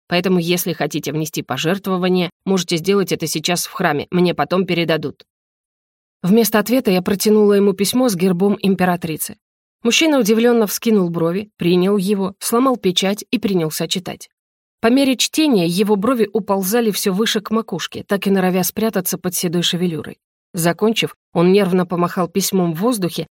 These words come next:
и окинул меня оценивающим взглядом. «Скажите, милое дитя, за какую провинность вас наказали? Вы пытались покататься на любимом коне её императорского величества?»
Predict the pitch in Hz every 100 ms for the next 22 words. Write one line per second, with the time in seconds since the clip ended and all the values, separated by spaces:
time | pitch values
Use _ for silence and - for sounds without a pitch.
0 | _ 190 208 202 214 196 190 220 247 -
1 | 180 196 185 175 175 165 160 165 156 -
2 | - _ _ _ _ _ _ - - 156
3 | 160 160 165 160 185 170 170 160 175 165
4 | 165 165 156 190 185 175 156 165 220 190
5 | - 170 180 196 196 202 202 175 151 -
6 | _ _ 175 165 185 196 196 - 175 185
7 | 180 190 202 190 190 175 196 196 180 170
8 | 160 196 190 202 185 180 175 190 175 180
9 | 180 175 - 175 165 160 208 262 - -